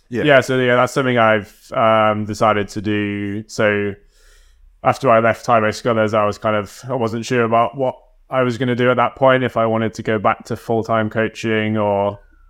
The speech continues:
Speaker 2: I wanted to kind of do something else. I think I basically got to the point where I was like, "Well, I've done, I feel like I've done everything I can with the time and resources I have available." But as the years went on,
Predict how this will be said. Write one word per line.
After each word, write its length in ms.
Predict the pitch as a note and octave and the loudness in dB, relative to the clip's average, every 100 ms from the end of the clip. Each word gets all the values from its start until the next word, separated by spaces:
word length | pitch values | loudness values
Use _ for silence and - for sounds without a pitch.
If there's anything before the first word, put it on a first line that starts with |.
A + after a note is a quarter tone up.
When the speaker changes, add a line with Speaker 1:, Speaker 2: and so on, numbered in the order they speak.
| _ | _
Speaker 2:
I 300 | A2+ A2 G#2+ G#2 | -2 2 2 0
wanted 260 | A2 G#2 | 0 -2
to 120 | G#2+ G#2 | -4 -6
kind 240 | A2+ G#2+ | -2 0
of 180 | G2 - - _ - | -2 -8 -20 _ -6
do 220 | A2+ G#2+ | -2 -2
something 380 | - A2 G#2 G#2+ | -2 -4 -2 0
else. 540 | G#2+ A2 A2 - - - | 2 2 -2 -18 -20 -8
I 60 | |
think 140 | A2 A#2 | 0 2
I 120 | G#2+ | 2
basically 440 | F#2+ A#2+ A2+ G2+ | 2 -2 0 -6
got 320 | F#2+ G#2+ - _ _ _ _ - | 0 -2 -2 _ _ _ _ -6
to 80 | |
the 100 | A2+ | -4
point 320 | - A#2 G#2+ G#2+ | 2 2 2 0
where 120 | G#2+ | 0
I 60 | |
was 120 | G#2 G#2 | 0 0
like, 180 | G2+ | -2
"Well, 120 | G#2 G#2 | 0 0
I've 220 | F#2+ - | -2 -2
done, 460 | A2+ G#2+ G2+ G2+ - _ _ _ _ _ _ _ _ - | 0 0 -2 -8 -10 _ _ _ _ _ _ _ _ -10
I 100 | G#2+ | -8
feel 220 | - B2 | 2 2
like 140 | A2 | 2
I've 100 | A2+ | 0
done 160 | A2 G#2+ | -2 -2
everything 380 | A#2+ G#2 G2+ G#2+ | -2 -2 -4 -2
I 120 | G2+ | -4
can 400 | F#2+ A2+ G#2 G2+ | -2 -2 0 -2
with 160 | G#2 G2 | -6 -6
the 80 | G2 | -6
time 320 | - A2 G#2 | 0 0 0
and 120 | G#2 | -4
resources 480 | G#2+ G2 G#2+ G2 G2 | -4 -2 -4 -4 -4
I 100 | G2 | 0
have 160 | G#2+ | -2
available." 560 | G2 G#2+ G#2 G2 F#2 F#2+ | -2 -2 -2 -2 -4 -4
But 240 | F#2+ F#2+ D#2+ - - - | -4 -6 -8 -20 -20 -6
as 180 | A2 G#2+ | -2 -2
the 80 | G#2+ | -2
years 400 | G#2 G#2 G#2 G2 | -2 0 0 -2
went 200 | G#2 G#2 | -4 -4
on, 440 | A2 G#2+ F#2+ G2 | 0 -2 -2 -8